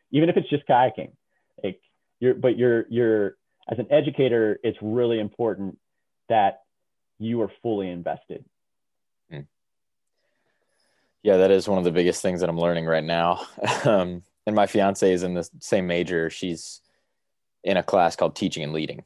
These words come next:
Speaker 2: right now. And so she's
Speaker 1: Mm-hmm.
Speaker 2: co-leading a course, um, Intro to Rock Climbing right now.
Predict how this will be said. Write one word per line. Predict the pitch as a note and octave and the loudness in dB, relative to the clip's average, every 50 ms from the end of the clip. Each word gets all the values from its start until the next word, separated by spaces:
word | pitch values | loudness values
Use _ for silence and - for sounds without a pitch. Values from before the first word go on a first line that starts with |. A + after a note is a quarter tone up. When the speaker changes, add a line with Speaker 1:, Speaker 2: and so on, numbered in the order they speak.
| _ - | _ -12
Speaker 2:
right | E2+ D2+ C#2 | -12 -10 -10
now. | C2 C2+ C#2+ D#2 E2 _ _ _ _ - - | -12 -12 -14 -14 -16 _ _ _ _ -18 -16
And | E2 D#2+ | -16 -12
so | - E2+ | -10 -10
she's | D#2 - - F2+ E2+ D#2+ - | -10 -8 -6 -6 -6 -6 -8
Speaker 1:
Mm-hmm. | - - | -8 -4
Speaker 2:
co-leading | - F2+ F2 F2 E2+ E2 D#2 D2+ D#2 D2+ D2+ D2+ D2+ D#2 - _ _ _ _ - | -2 -2 -2 -2 -2 -4 -4 -4 -6 -6 -8 -8 -12 -14 -18 _ _ _ _ -12
a | - F#2+ | -12 -12
course, | - - - - G2 F2+ D#2+ D#2+ - - - - - - - - - | -12 -10 -6 -4 -2 0 0 -2 -4 -6 -12 -14 -16 -18 -18 -18 -14
um, | - D#2 D2+ D2+ D2 | -12 -12 -12 -12 -10
Intro | D#2 F2 F2 E2+ - F#2 F2 E2+ | -10 -10 -10 -8 -4 -4 -2 -2
to | D#2+ D#2 | -2 -4
Rock | D2+ D2+ E2+ E2+ - - | -2 -2 -2 -4 -4 -8
Climbing | - - C#2+ C#2+ C#2+ C#2+ D2 | -12 -12 -12 -12 -12 -12 -12
right | D2 C#2+ C#2+ C2+ | -12 -12 -12 -12
now. | C2+ C#2 C#2 D2 D#2+ - | -10 -10 -10 -10 -10 -12